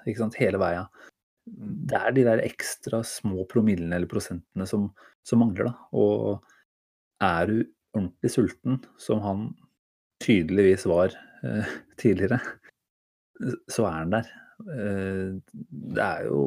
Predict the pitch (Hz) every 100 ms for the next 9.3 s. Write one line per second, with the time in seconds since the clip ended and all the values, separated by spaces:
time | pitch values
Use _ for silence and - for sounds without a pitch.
0 | 67 65 - - - 117 104 - 98 101
1 | 95 95 95 95 95 92 - 101 90 92
2 | - - 95 82 - - 120 120 - 107
3 | 101 101 98 95 - 101 95 95 95 95
4 | - - - _ _ _ - 113 - 90
5 | - - - 104 104 - - - 101 92
6 | 92 - - 101 92 92 92 92 92 92
7 | 92 92 95 - - 92 92 101 - 101
8 | 101 98 98 95 95 95 95 104 - -
9 | _ 120